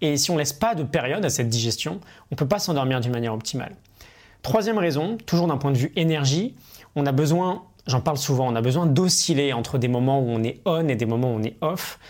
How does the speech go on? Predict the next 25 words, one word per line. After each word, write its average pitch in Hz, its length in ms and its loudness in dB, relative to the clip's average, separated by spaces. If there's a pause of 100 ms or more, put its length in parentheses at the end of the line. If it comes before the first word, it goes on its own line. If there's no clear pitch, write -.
(240)
On 131 100 2
a 120 60 0
beaucoup 143 320 2
de 139 40 4
mal 175 200 2
aujourd'hui 139 300 2
avec, 123 340 -4
euh, 120 260 -2 (460)
ces - 180 -2
moments 127 400 2
off, - 380 -6
à 123 80 -2
les 110 100 0
vivre. 120 440 0 (500)
Euh, 120 120 0
regarder 151 380 0
un 135 100 0
film 139 320 0
stimulant 156 500 2
le 131 60 2
soir, 175 400 0
jouer 139 180 2
aux 127 40 2
jeux 120 140 0
vidéo, 135 420 -2